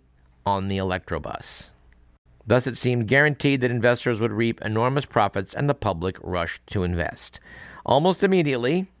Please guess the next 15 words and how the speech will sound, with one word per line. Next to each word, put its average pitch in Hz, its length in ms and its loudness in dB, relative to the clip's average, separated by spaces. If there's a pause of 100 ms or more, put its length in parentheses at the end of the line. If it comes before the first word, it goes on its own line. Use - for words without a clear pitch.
(360)
notes 90 200 -4
the 95 140 -2
article, 107 400 0
inquisitive 139 520 0
reporters 147 560 2 (160)
exposed 101 520 -2
the 143 60 0
scam. 131 560 0 (500)
One 156 540 4
bought 131 220 4
a 139 40 4
copy 131 360 2
of 120 100 0
the 135 80 2
patent. 151 420 2